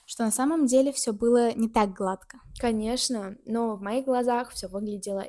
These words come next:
Speaker 2: именно так.
Speaker 1: На деле же мне пришлось выйти из зоны комфорта,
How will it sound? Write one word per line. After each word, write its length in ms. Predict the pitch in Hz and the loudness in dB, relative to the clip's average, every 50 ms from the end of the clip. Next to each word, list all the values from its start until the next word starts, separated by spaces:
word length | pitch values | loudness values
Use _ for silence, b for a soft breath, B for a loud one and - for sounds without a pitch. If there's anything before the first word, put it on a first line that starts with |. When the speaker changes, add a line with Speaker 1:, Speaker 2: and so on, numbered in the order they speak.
| - - | -10 -8
Speaker 2:
именно 340 | 196 196 196 196 196 190 | -6 -6 -4 -4 -6 -8
так. 420 | 196 - 180 165 165 165 - - b b b b b b b b b b b _ - | -8 -10 -12 -12 -12 -14 -16 -20 b b b b b b b b b b b _ -6
Speaker 1:
На 100 | 220 208 | -4 -4
деле 340 | 196 208 240 277 294 330 320 | 0 2 2 2 2 0 -4
же 340 | 285 294 294 294 294 285 - | -2 -2 0 0 0 -2 -2
мне 240 | 220 214 214 220 214 | -4 -4 -4 -4 -4
пришлось 480 | 220 220 202 - - 220 208 - - | -6 -8 -10 -8 -8 -6 -6 -6 -4
выйти 300 | 208 214 214 - - 214 | -4 -6 -6 -4 -6 -6
из 100 | 202 196 | -6 -6
зоны 240 | 202 208 214 214 214 | -4 -4 -4 -4 -6
комфорта, 960 | - - 220 226 220 - - - 202 196 190 185 - - 208 208 202 208 - | -6 -6 -6 -6 -6 -8 -8 -8 -6 -6 -6 -8 -10 -12 -12 -10 -10 -12 -12